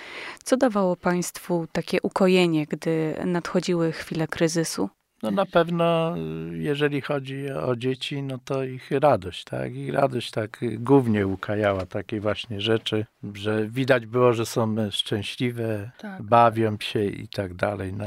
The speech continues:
Speaker 2: no
Speaker 3: Bo
Speaker 2: tak.
Speaker 3: czasem były rzeczywiście trudne
Speaker 2: No, no, da-, dawały taką
Speaker 3: momenty
Speaker 2: radość,
Speaker 3: w
Speaker 2: tak? Gdzie, kiedy
Speaker 3: rodzicielstwie.
Speaker 2: się na nie spojrzało, na, na ich wybryki
Speaker 3: <laughs>
Speaker 2: czasami, na ten, no, to tak człowiek się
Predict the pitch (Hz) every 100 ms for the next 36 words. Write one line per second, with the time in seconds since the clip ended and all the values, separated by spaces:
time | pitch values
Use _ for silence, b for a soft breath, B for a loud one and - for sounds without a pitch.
0 | 101 104 110 214 110 233 208 214 226 226
1 | 254 233 170 165 175 170 175 - - 165
2 | 165 113 107 104 98 95 95 110 110 107
3 | 113 113 123 120 117 113 170 113 120 113
4 | 165 170 180 175 104 104 170 107 - 110
5 | 104 - 107 110 107 110 - - 110 101
6 | 101 117 117 110 107 104 113 110 101 117
7 | 107 135 160 277 147 - 131 - 131 123
8 | 127 120 104 - 127 139 B B B B
9 | B 117 117 - - - - 143 - -
10 | 147 135 - 135